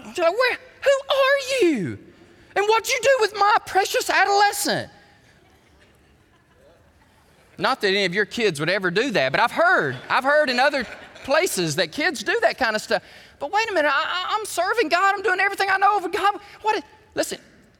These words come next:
tough times come. And see, that's just reality, but how can we help you get through those tough times? And God says, "Listen, you, you push me, you disobey, disobey me, and is any good,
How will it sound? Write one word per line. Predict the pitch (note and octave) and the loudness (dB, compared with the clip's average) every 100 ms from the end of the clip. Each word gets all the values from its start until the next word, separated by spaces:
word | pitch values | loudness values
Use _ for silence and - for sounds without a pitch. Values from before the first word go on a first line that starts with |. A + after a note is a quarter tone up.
| _ | _
tough | - - | -2 -2
times | - G#3 E3+ - | 0 0 0 -4
come. | A#3+ A#3+ C3+ F#2 F2+ _ _ _ _ _ _ _ _ _ _ _ _ | -4 -4 -6 -10 -18 _ _ _ _ _ _ _ _ _ _ _ _
And | C#3 | -8
see, | G3 | -2
that's | F#3+ G3+ | -2 -2
just | G3+ F#3 | -6 -6
reality, | E3 D3+ F#3+ G#3 F3 | -2 0 2 0 -2
but | E3 D#3+ | -2 -2
how | G3 | -2
can | G#3 F#3 | -4 -4
we | D3 | -4
help | D#3+ F#3 | -2 -4
you | E3 | -6
get | C#3+ D#3 | -4 -4
through | - G3 C4 C#4+ | -4 -8 -6 -4
those | G#3 C3+ A2+ - | -2 -2 -4 -10
tough | - A3 | -6 -6
times? | - C3+ G#2+ G#2 | -4 -6 -4 -6
And | A2+ | -10
God | D#3 D#4+ - | -8 -8 -6
says, | C4+ B3 | -8 -6
"Listen, | A#3 - B2 | -8 -8 -10
you, | D#3+ C4 _ - _ _ _ | -10 -14 _ -20 _ _ _
you | - | -12
push | G3 - D#4+ - | -6 -4 -4 -4
me, | C#3+ A2 C3 - _ _ _ _ _ _ _ | -6 -6 -10 -18 _ _ _ _ _ _ _
you | B2+ | -10
disobey, | A#2 F#3 B3+ A#3 A#3 A3 | -6 -4 -2 0 0 0
disobey | D#3+ D3+ G3+ C#4+ C4 D4 | -4 -6 -4 -4 0 0
me, | D4+ D3+ C3 | 0 -4 -4
and | C3 C3+ - C#3+ | -4 -6 -8 -12
is | D#3 D3+ | -10 -6
any | F#3 C4 | -4 -4
good, | A#3+ D3 G3+ B3+ G3 | -6 -4 0 0 -2